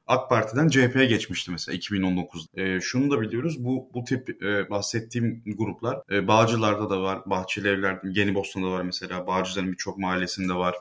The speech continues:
E, kalabalık da nüfuslara sahipler. Başakşehir'de de var. E, yani burada muhalefetin, e,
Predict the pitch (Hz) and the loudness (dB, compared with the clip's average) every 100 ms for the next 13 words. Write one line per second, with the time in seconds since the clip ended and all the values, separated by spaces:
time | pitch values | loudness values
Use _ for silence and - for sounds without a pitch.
0 | - 98 92 92 82 - 113 104 113 131 | -4 0 2 0 -4 -4 2 4 4 4
1 | 127 104 - - 95 92 - 87 85 131 | 2 0 0 -4 -2 -2 -2 -4 -4 -6
2 | 175 - 104 107 110 117 110 101 101 95 | -6 -6 -2 2 2 2 0 0 0 0
3 | 87 87 - - 95 92 90 90 92 - | -2 -4 -6 -4 -2 0 2 0 -2 -4
4 | 101 113 127 139 143 151 151 - 110 117 | 2 4 4 2 2 2 2 -2 0 4
5 | 123 131 143 143 175 - - _ - 107 | 4 4 0 0 0 -2 -14 _ -2 2
6 | 101 98 | 2 2